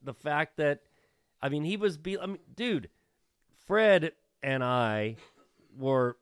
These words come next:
probably the two biggest Phil fans that you can imagine.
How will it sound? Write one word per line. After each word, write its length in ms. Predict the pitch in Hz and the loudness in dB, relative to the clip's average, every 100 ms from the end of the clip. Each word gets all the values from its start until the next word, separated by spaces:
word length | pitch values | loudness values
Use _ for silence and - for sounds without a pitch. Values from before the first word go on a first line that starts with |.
| _ | _
probably 640 | - 190 185 143 143 143 131 | -2 0 0 -2 -4 -4 -4
the 160 | 123 | -6
two 460 | 120 - 180 180 170 - | -8 -6 -4 -2 -4 -10
biggest 580 | 110 160 156 143 - - _ _ _ _ - | -4 -4 -2 -4 -4 -18 _ _ _ _ -2
Phil 300 | 156 151 143 | 2 2 0
fans 800 | - 131 117 110 110 104 - - _ _ _ _ _ _ _ _ _ _ | -2 -4 -4 -6 -8 -12 -16 -20 _ _ _ _ _ _ _ _ _ _
that 140 | 135 | -8
you 180 | 156 156 | -2 -2
can 180 | 165 127 | 0 -2
imagine. 680 | 120 120 139 143 120 101 | -2 0 4 4 0 -8